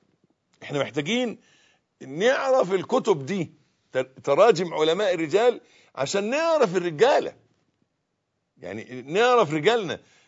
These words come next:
فعلًا. يعني، آه، كتاب، آه، عمالين نقول: "سير أعلام النبلاء، سير أعلام النبلاء، سير أعلام النبلاء"، كأن مفيش غيره. لا، في كتب كتير جدًا في ترجمة العلماء.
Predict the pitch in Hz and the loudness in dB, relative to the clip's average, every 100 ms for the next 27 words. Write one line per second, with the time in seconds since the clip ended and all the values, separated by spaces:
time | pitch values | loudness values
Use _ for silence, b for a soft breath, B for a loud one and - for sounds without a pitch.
0 | b 170 233 240 170 156 - 131 127 127 | b -2 0 0 -4 -8 -2 -2 -2 -6
1 | - _ _ - 120 117 - 190 165 - | -12 _ _ -8 -6 -6 -2 0 0 -4
2 | _ - _ 135 135 123 143 185 185 190 | _ -20 _ -2 0 0 0 0 0 0
3 | - - 196 196 170 165 190 180 180 170 | -2 -6 0 0 0 -2 -2 -4 0 0
4 | 143 - - 214 208 185 165 180 185 180 | 0 -4 -6 0 2 2 -4 -4 -4 -4
5 | 175 165 156 - - 208 202 185 180 196 | 0 0 0 -4 -4 0 0 -2 -6 -6
6 | 190 180 170 165 156 _ b b 170 233 | -6 -2 0 0 0 _ b b -2 0
7 | 247 214 226 180 233 214 170 277 220 233 | 0 -2 -2 0 2 4 4 2 2 -4
8 | 330 311 196 165 247 196 220 208 233 254 | -4 -4 -6 -8 -10 -8 -8 0 2 0
9 | - _ _ _ _ _ _ _ 165 160 | -4 _ _ _ _ _ _ _ -8 -4
10 | 156 123 233 254 165 165 143 147 156 202 | -4 0 0 0 -2 -4 -4 -2 -2 -2
11 | 233 | -4